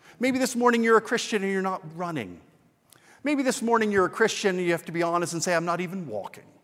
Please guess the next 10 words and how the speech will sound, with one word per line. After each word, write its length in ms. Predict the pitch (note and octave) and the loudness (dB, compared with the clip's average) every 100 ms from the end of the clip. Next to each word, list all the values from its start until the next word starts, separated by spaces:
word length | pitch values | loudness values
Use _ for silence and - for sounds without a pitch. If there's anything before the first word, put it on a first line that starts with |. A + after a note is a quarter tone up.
| _ _ _ _ _ - | _ _ _ _ _ -8
I'm 160 | D3+ | -6
just 220 | G3+ - | -4 -6
barely 360 | F#3 F#3+ G3+ G#3 | -6 -4 -2 -4
crawling." 640 | G#3 - B2+ G2+ E2+ - - _ _ _ _ _ _ _ _ _ - | -6 -12 -10 -10 -10 -20 -20 _ _ _ _ _ _ _ _ _ -6
Well, 120 | C3+ | -2
by 180 | B2+ C3 | -2 -2
all 220 | D3+ E3+ | -2 -4
means, 500 | D#3 D3 A#2 G#2 G#2 | -4 -6 -6 -8 -10
keep 320 | - D#3+ - | -12 -16 -12
moving. 340 | B2 G2+ F2+ | -10 -10 -12